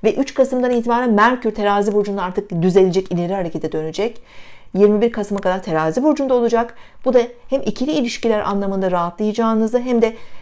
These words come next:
e, ar-, arkadaşlıklardan, sosyal faaliyetlerden, üzerinde çalıştığınız projelerden, e, destekler alabileceğiniz, hatta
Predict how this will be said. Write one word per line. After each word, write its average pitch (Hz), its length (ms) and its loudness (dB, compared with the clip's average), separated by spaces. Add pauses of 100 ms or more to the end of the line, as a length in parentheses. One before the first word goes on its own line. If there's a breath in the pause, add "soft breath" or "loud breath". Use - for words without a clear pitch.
(200 loud breath)
e, 180 600 -2
ar-, 208 180 0 (220)
arkadaşlıklardan, 175 1040 -4
sosyal 175 460 -8
faaliyetlerden, 165 840 -6 (280 soft breath)
üzerinde 190 400 2
çalıştığınız 214 560 -4
projelerden, 180 800 4 (440 loud breath)
e, 175 300 -2
destekler 180 460 -2
alabileceğiniz, 170 760 0
hatta 185 360 -4